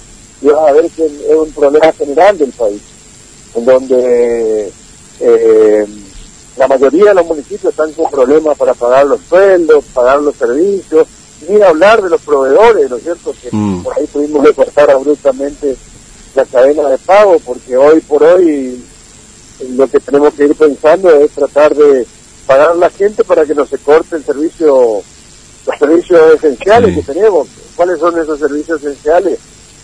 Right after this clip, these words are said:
Speaker 1: Recolección de basura, corte de pasto, tener la ciudad iluminada, barrer las calles,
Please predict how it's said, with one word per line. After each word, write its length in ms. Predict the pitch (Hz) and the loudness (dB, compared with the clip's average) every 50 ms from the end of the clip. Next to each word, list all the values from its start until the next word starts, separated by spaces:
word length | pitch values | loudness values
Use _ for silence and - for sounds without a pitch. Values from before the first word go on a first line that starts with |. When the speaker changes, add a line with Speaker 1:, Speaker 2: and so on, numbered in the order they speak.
| _ | _
Speaker 1:
Recolección 540 | - - - 147 135 135 127 - - 147 151 | -10 -6 -4 -2 -2 -2 -2 0 0 0 2
de 60 | 156 | 2
basura, 880 | 151 151 147 143 - 165 165 170 170 160 160 156 147 139 139 135 131 123 - - | 2 2 2 -2 -2 -4 -2 0 0 2 2 2 4 4 2 2 0 -2 -2 -2
corte 300 | 135 143 143 - - 147 | -4 -4 -4 -2 -2 -2
de 120 | 143 139 135 | -2 -2 -2
pasto, 920 | - - 175 185 185 175 165 135 - - - 135 135 131 131 127 123 113 - - - - _ _ - | -2 -2 0 2 4 2 2 0 -2 -6 -6 -4 0 2 2 4 2 2 0 -6 -20 -20 _ _ -8
tener 240 | - 135 143 151 147 143 | -6 -2 0 0 2 2
la 100 | 147 127 | 0 -2
ciudad 300 | - - 139 139 143 143 | 0 -2 0 0 0 0
iluminada, 760 | 143 151 147 143 143 135 147 165 175 180 175 170 160 147 139 | 0 0 -2 -2 -2 0 2 2 4 4 4 4 4 2 0
barrer 340 | 135 131 127 117 143 160 160 | -2 -2 -2 -2 -2 -2 -2
las 140 | 139 120 - _ | -2 -6 -6 _
calles, 520 | 165 170 185 185 175 160 151 143 143 127 | 0 2 4 4 2 2 0 0 -2 -2